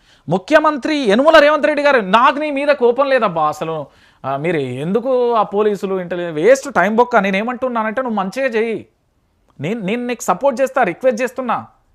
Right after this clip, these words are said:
నా తెలంగాణలో ఉన్న నాలుగు కోట్ల మందికి అద్భుతమైన పరిపాలన అందించు,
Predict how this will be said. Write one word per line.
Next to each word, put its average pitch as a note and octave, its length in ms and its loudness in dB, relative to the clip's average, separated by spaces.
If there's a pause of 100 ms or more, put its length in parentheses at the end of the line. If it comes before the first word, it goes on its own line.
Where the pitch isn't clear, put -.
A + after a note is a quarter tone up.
(400)
నా E3 240 6
తెలంగాణలో C4+ 640 2
ఉన్న C4+ 160 0
నాలుగు A#3+ 240 4
కోట్ల C4+ 300 -2
మందికి B3+ 300 -4
అద్భుతమైన C4+ 540 2
పరిపాలన C#4+ 480 2
అందించు, C4 680 0